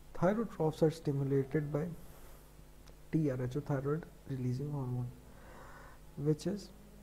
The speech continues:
<clears throat> which stimulates these thyrotrophs, and it releases the T S H, that is thyroid stimulating hormone, and it goes on to act on the thyroid gland. Gonadotrophs are c-, controlled by G N R H, that is gonadotropin releasing hormone,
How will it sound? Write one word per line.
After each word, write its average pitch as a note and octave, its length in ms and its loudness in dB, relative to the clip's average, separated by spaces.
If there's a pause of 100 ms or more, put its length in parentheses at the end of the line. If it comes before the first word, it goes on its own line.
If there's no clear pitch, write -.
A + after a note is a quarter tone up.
<clears throat> - 1500 -4
which B2+ 180 2
stimulates C#3+ 480 4
these C#3 220 0
thyrotrophs, D3 720 0
and E3 180 4 (220)
it D3+ 180 0
releases C#3 480 2
the D#3+ 120 4
T B2 300 0
S B2+ 180 -2
H, - 200 -6
that A#2 240 -4
is E3 160 0
thyroid C#3 360 2
stimulating B2+ 520 -2
hormone, E3+ 400 2 (460)
and C#3+ 160 2
it C#3+ 140 0
goes C3+ 280 -2
on C3+ 200 0
to C#3 200 -4
act B2 320 -2
on C3 140 -4
the E3 100 -4 (640)
thyroid B2+ 300 -2 (100)
gland. - 300 -8 (840)
Gonadotrophs D3+ 640 2
are D3+ 120 6 (220)
c-, C3+ 80 -4 (280)
controlled C3+ 480 4
by C3+ 140 2
G B2+ 240 2
N C#3 100 0
R C3+ 180 0
H, C#3 140 -4
that B2+ 220 -2
is C3+ 80 -2
gonadotropin C3 760 0
releasing D3+ 400 2
hormone, D3+ 440 2